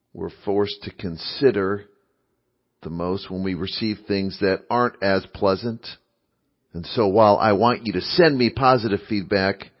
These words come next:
I'm gonna grow more from the negative feedback or the less than welcome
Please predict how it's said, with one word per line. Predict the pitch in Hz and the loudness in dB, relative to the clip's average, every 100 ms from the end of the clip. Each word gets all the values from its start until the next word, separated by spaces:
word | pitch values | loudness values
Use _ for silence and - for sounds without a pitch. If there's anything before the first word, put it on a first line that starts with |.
| _ _ _ _ _ _ | _ _ _ _ _ _
I'm | 87 85 | -12 -8
gonna | 92 80 | -6 -6
grow | - 92 90 | -4 -2 -2
more | 85 82 82 | -2 -4 -6
from | - 82 76 | -6 -6 -6
the | 80 | -8
negative | 76 143 151 107 90 - | -2 0 2 0 -4 -8
feedback | 90 69 82 92 - - | -14 -10 -10 -10 -14 -14
or | 73 76 | -10 -10
the | 71 73 69 65 - _ _ _ _ _ _ - | -10 -12 -12 -12 -18 _ _ _ _ _ _ 0
less | 98 110 - | 4 4 2
than | 90 85 | -6 -2
welcome | 90 90 85 | -2 -4 -8